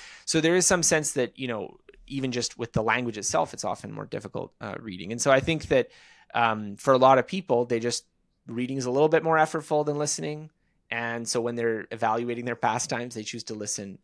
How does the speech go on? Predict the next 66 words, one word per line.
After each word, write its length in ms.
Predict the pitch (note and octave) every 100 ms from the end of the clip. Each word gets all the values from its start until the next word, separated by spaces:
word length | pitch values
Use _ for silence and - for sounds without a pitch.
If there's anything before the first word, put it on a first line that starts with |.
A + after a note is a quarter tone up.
| -
um, 240 | G#2+ F2+ -
over 260 | G#2+ G2+
reading. 300 | G#2 F#2+ D#2
Now, 140 | A2+ A#2
I 80 |
mean, 160 | C3 B2+
I 160 | A#2 C#3+
read 260 | C3+ D3
enough 340 | C3+ B2 D3 -
that 100 | A2
I 100 | A2+
actually, 220 | - A2+
like, 120 | -
prefer 340 | G2 - A2
reading 340 | B2 C#3+ D#3 D#3
to 60 |
listening. 440 | D#3 D#3+ F#3 F3+ - - - - -
Uh, 300 | - A2+ G#2+
but 360 | G2+ A#2 A2 - _
there's 280 | C3 B2 A#2
definitely 280 | B2+ B2 A2
things 220 | B2 A2
you 60 | A2
can't 440 | - A#2 G#2+ G#2+
do 220 | A2+ A#2
when 240 | A2 G#2+ G#2
you're, 320 | G2 G2+ G#2 _ _ _ _ -
like, 180 | G#2+
you 60 | A2+
can't 300 | - A2+ E2+
wash 260 | G2+ G2 -
the 100 | G2
dishes 380 | A2+ A2+ G#2+
and 160 | F#2+ F#2
read. 220 | F#2+ F2
It's 120 | A2
hard 180 | G#2+ G2
to 40 | F#2+
do 160 | G2+
that. 220 | D2 C#2+
So 240 | - B1 - -
I, 100 | -
I 120 | G#2+
do 220 | G2+ C#3 G2+
listen 380 | G2+ - G2
when 100 | G2
I'm 140 | G2 G2+
in 100 | G2+
those 180 | G2 -
circumstances. 680 | G#2+ - - D2+ - A2
But 180 | - A2+
I 100 | B2
understand 560 | C3+ A#2+ - C3 A#2 A2
why 200 | G2+ G2+
a 40 |
lot 160 | G2+ G2+
of 80 |
people 260 | - G#2+ G#2+
are 80 | G2+
like, 160 | G2
"Nah, 200 | F#2+ A2+
I'm 100 | A2
not 140 | A2 G#2
a 40 |
reader," 300 | G2+ G#2 F2
because, 460 | D#2 G2 - G2